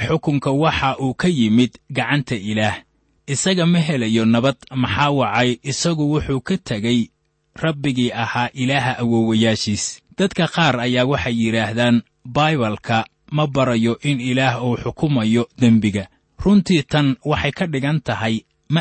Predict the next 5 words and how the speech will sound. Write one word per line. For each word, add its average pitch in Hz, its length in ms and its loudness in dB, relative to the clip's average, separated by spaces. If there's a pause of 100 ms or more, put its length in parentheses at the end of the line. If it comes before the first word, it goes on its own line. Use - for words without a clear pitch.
aaminsanin 120 800 2 (200)
Baybalka. 107 640 -2 (280)
Waxay 175 280 2
doonayaanba 147 880 0 (340)
ha 165 120 -2